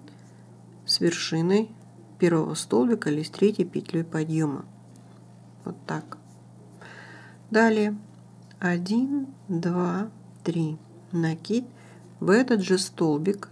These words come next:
в этот же столбик мы с вами вяжем ещё один столбик с одним накидом. То есть в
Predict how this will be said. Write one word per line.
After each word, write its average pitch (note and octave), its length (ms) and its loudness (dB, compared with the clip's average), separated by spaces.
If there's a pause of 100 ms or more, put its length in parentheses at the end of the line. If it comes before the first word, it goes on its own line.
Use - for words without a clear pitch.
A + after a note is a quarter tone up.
(120)
в F3+ 60 -4
этот D#3+ 300 -2
же - 120 -10
столбик - 580 -10 (340)
мы E3+ 200 0
с F3+ 100 -8
вами D#3+ 220 0
вяжем F#3 360 0
ещё E3+ 540 2
один E3+ 500 0
столбик F3+ 640 -2 (360)
с - 160 -4
одним E3+ 440 2
накидом. E3+ 580 -4 (720)
То F#3 80 -2
есть F#3+ 200 0
в - 100 -12